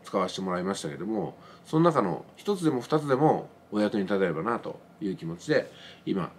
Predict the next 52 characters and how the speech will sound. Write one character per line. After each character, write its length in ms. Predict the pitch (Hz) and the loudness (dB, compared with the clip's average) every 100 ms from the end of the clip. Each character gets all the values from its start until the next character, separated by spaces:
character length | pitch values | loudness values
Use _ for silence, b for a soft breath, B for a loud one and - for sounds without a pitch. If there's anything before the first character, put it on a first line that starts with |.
| - | -16
こ 80 | - | -14
う 0 | |
や 60 | |
っ 20 | - | -8
て 100 | 98 | -6
ね、 100 | 90 | -4
動 180 | 82 | -4
画 80 | 78 | -4
を 40 | 78 | -4
閉 140 | 98 | -6
じ 100 | 80 | -6
て 60 | 65 | -8
い 40 | |
こ 120 | - 78 | -12 -14
う 20 | |
と 80 | - | -14
思 80 | |
い 40 | 57 | -16
ま 100 | - | -16
す。 200 | - - - | -20 -20 -6
何 160 | 117 | -4
か 80 | 90 | -2
参 200 | - 135 | -2 0
考 80 | 156 | 4
に 60 | 156 | 4
な 60 | |
れ 60 | 107 | 4
ば 80 | 71 | -2
ね、 120 | - | -12
幸 180 | - 80 | -12 -10
い 20 | 71 65 | -10 -12
で 80 | - | -16
ご 60 | - | -18
ざ 60 | - | -18
い 40 | |
ま 60 | - | -18
す。 180 | - - | -18 -16
そ 100 | - | -12
し 80 | 113 | -2
て、 240 | 131 - - B | 0 0 -4 B
必 120 | - 151 | -2 0
ず 100 | 143 | 0
参 220 | 135 151 131 | 0 0 0
考 120 | 113 | 2
に 60 | |
な 80 | 110 | 0
る 60 | 87 | 0
と 80 | - | -4
思 80 | |
い 40 | 71 | -12
ま 60 | |
す。 140 | - | -16